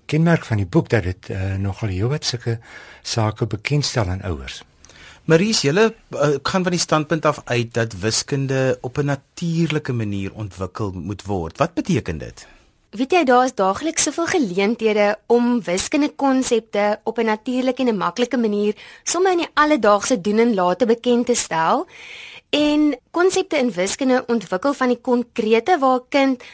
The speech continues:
Speaker 3: met voorwerpies konsepte aanleer, na die meer abstrakte wat hulle uiteindelik op skool doen as hulle simbole, ehm, en bewerkingstekens gebruik.
Speaker 2: Nicole, wat is die rol van die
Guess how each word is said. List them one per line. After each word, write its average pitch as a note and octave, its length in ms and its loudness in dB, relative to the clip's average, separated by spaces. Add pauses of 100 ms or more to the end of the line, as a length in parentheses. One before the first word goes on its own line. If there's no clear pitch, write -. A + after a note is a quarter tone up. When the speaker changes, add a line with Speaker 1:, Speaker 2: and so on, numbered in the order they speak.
(120)
Speaker 3:
met G#3+ 240 -4
voorwerpies A#3+ 960 2
konsepte A3+ 560 0
aanleer, D4+ 560 2 (240)
na A3+ 140 -2
die C#4+ 120 2
meer A#3 340 -2
abstrakte C4+ 720 0
wat A3 140 0
hulle G#3+ 320 0
uiteindelik A3+ 580 0
op A#3 100 -4
skool G#3+ 480 2 (100)
doen G3 320 -2
as G3+ 180 -2
hulle G3+ 180 -4
simbole, G3+ 840 2 (420)
ehm, F3 200 -2
en G3 140 -4
bewerkingstekens F3+ 1080 -2
gebruik. D#3+ 640 -10 (580)
Speaker 2:
Nicole, A3+ 300 0
wat G3+ 200 4
is D#4 100 0
die D#4 140 0
rol A2+ 280 4
van D#3 200 2
die D#3 140 0